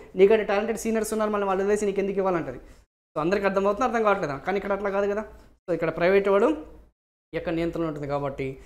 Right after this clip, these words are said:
So ఇదనమాట. So hope, uh, I just given a brief idea దీని గురించి. So సోషలిజం కాన్సెప్ట్లో చూడండమ్మా. So ఇక్కడ work hard, keep off అంటే నువ్వు కష్టపడు, సగం ఉంచుకో అంటే సామ్యవాద ఆర్థిక వ్యవస్థలో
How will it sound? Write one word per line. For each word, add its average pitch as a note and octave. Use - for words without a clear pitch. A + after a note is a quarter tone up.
So F#3+
ఇదనమాట. C#3+
So E3
hope, G#3+
uh, E3+
I D#3+
just D#3
given E3
a C3+
brief D#3
idea D#3+
దీని D#3
గురించి. E3
So F3
సోషలిజం G3+
కాన్సెప్ట్లో F#3
చూడండమ్మా. F#3
So G3
ఇక్కడ F#3
work E3
hard, G#3+
keep G#3+
off E3+
అంటే F#3+
నువ్వు G#3
కష్టపడు, A3+
సగం G#3+
ఉంచుకో G#3
అంటే G3+
సామ్యవాద G3+
ఆర్థిక F#3
వ్యవస్థలో F3